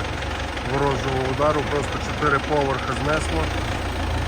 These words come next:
Працює техніка, працюють комунальні служби. Багатьох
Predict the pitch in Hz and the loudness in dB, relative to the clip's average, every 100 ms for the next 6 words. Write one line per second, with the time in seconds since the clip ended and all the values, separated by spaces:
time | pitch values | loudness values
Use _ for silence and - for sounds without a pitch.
0 | - - - - - - - - - - | -2 -2 -2 -2 -2 -4 -4 -4 -4 -2
1 | - - - - - - - - - - | -4 -4 -4 -4 -4 -2 -4 -4 -4 -4
2 | - - - - - - 127 - 143 135 | -4 -2 -2 -2 -2 0 0 2 2 4
3 | 131 165 156 156 143 147 131 127 - 139 | 4 4 4 4 4 2 2 2 4 4
4 | 123 135 131 135 135 135 131 127 151 160 | 4 2 4 4 6 6 4 2 2 2
5 | 139 143 143 - - - - - - - | 4 4 2 2 0 0 0 0 0 0
6 | - - - - - - - - - - | 0 0 0 0 0 0 0 0 0 0
7 | - - - - - 139 147 143 160 | 0 0 -2 -2 2 4 4 4 2